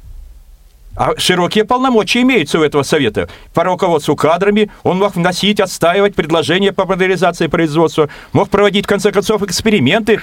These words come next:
о которых говорит Вениамин Алексеевич Кузнецов, и в этом я его поддерживаю. Но у нас получилось так. На это не хватило ни силы воли, чтобы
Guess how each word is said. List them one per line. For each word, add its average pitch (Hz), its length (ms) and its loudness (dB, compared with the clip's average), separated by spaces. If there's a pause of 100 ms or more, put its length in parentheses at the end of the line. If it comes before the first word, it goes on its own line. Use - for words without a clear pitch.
(160)
о - 80 -2
которых 202 340 0
говорит 185 320 0
Вениамин 175 280 2
Алексеевич 147 360 0
Кузнецов, 139 460 0
и 117 40 0
в 110 60 4
этом 127 200 0
я 156 120 2
его 170 100 -2
поддерживаю. 170 680 0 (420)
Но 254 300 2
у 233 80 2
нас 220 180 2
получилось 208 480 0
так. 135 280 0 (240)
На 151 120 2
это 208 200 0
не 175 100 0
хватило 160 380 2
ни 135 100 0
силы 123 320 0
воли, 254 400 0 (540)
чтобы 220 400 2